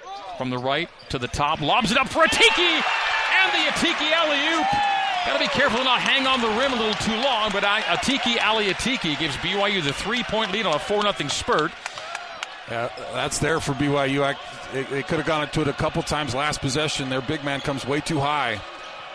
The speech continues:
Speaker 2: Well, that's a
Speaker 1: Passing out of it, wanting to pass out of it was caught, ends up being picked.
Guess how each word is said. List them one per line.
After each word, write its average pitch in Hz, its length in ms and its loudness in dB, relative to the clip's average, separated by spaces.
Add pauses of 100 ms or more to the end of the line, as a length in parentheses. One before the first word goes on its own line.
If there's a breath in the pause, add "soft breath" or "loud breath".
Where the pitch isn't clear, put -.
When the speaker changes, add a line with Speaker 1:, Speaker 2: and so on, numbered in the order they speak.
(1120)
Speaker 2:
Well, 107 120 0
that's 190 140 4
a - 120 0
Speaker 1:
Passing 170 100 0
out 214 140 2
of 208 100 0
it, 165 120 2 (120)
wanting 240 280 2
to 180 80 0
pass 175 320 2
out 180 120 2
of 170 80 0
it 185 140 -4
was 165 280 0
caught, 233 360 0 (320)
ends 156 180 0
up 143 140 -2
being 156 200 0
picked. - 380 0